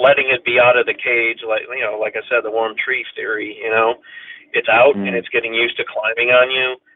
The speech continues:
Speaker 1: and eventually it's gonna, it's gonna realize that your warm touch isn't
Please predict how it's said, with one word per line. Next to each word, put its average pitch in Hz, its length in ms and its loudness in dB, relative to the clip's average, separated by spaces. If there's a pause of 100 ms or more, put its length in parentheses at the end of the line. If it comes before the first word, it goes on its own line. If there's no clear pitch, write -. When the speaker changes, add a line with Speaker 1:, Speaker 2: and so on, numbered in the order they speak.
(260)
Speaker 1:
and 110 500 -4 (540)
eventually 123 640 0 (300)
it's 120 240 -8
gonna, 110 320 -2 (240)
it's 117 160 -14
gonna 113 220 -4
realize 117 560 4 (100)
that 110 200 -4 (200)
your 113 160 -4
warm 117 320 -4
touch 117 380 2
isn't 107 380 -6